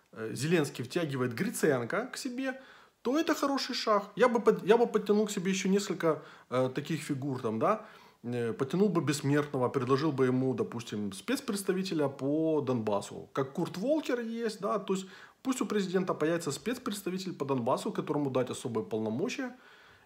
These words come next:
и, ну, это было бы круто. Вот.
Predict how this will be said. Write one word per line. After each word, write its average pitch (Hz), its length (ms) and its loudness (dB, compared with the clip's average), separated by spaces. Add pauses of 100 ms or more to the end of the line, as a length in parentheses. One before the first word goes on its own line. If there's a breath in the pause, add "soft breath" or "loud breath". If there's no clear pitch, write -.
и, 160 440 0
ну, 117 240 0
это 202 220 2
было 196 200 4
бы 196 140 -2
круто. 104 460 -6 (840 loud breath)
Вот. 156 320 6